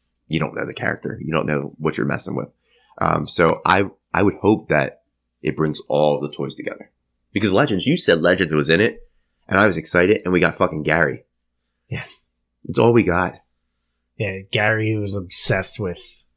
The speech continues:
Speaker 1: How does Gary get more screen time than anyone else on that team?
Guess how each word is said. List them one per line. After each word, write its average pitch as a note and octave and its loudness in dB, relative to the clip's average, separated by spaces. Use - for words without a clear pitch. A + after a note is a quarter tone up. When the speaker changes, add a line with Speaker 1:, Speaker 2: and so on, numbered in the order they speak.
Speaker 1:
How D3 2
does G#3+ 4
Gary G2 4
get F2 2
more F2+ 2
screen F2+ 0
time D2+ -2
than D2+ 0
anyone D#2 0
else C2+ -6
on C#2 -2
that C#2 -4
team? - -10